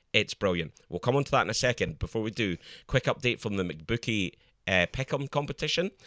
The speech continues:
And there are five people at the top of that division. Um, that division, that, the group,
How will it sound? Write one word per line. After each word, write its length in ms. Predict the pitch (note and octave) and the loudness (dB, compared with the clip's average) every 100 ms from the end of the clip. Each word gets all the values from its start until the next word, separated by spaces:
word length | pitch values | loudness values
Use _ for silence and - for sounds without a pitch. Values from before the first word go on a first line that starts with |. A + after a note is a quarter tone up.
| - - - | -20 -20 0
And 320 | A2 G#2+ A2 - | 6 6 4 -2
there 260 | G2+ G#2 G2+ | 0 2 2
are 280 | G#2+ G#2 G2 | 4 4 4
five 520 | - - B2 C3 C3+ - | -2 -6 0 0 0 -4
people 420 | C3+ - F2 D2+ _ _ | -4 0 -2 -2 _ _
at 160 | F2+ F2+ | -2 -2
the 80 | F2 | -2
top 320 | - G2 - - | 0 0 0 -4
of 180 | F2+ - | -6 0
that 240 | F2 - | 0 2
division. 340 | F2+ E2+ D#2+ C#2 _ _ _ _ _ - - - | -2 -2 -4 -6 _ _ _ _ _ -18 -16 -4
Um, 360 | E2+ E2+ E2 E2 - _ - | 2 2 2 -2 -6 _ -10
that 220 | D#2+ C#2+ - - | -6 -8 -10 -16
division, 360 | - - - - D#2 | -14 -10 -10 -10 -2
that, 220 | G2 F#2+ | -2 0
the 100 | G2 | -2
group, 320 | G2 F#2 - | 0 0 0